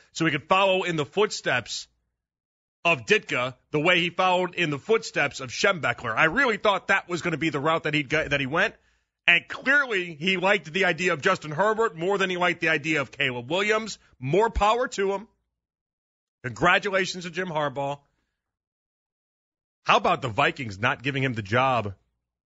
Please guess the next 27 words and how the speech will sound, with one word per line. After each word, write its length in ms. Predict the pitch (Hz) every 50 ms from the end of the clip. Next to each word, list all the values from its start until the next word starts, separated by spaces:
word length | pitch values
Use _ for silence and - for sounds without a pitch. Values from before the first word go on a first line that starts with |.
| _ _ _ -
when 120 | 127 135
he 60 | 139 -
tried 240 | - 165 156 135
to 40 | 107
go 220 | 92 139 151 160 147
for 260 | - 156 147 131 123
it 140 | 117 - -
previously, 800 | - 156 165 160 120 131 127 117 104 - 113 110 104 101 101 - _ _ _ _ _ -
and 140 | 143 143 147
then 120 | 156 143
him 340 | 135 113 147 180 170 160 151 - -
almost, 680 | 156 165 180 185 180 170 160 151 135 - - - - - _ _ _ _ _ _ _ _ _ _ _ _ _ -
think 120 | 220 269
about 200 | 294 294 247 -
the 80 | 185 156
turn 320 | - - - 214 220 247
of 100 | 262 214
events 340 | 196 165 139 175 180 180 -
in 60 | 156
Harbaugh's 520 | 123 - 151 160 160 147 135 143 135 123 107
life 280 | 123 127 127 123 -
if 80 | 131 113
he 120 | 135 135
lands 380 | 123 131 143 151 170 180 175 135
the 80 | 131 127
Vikings 480 | 107 139 139 139 - 131 123 113 101
job 360 | 95 117 113 110 107 104 90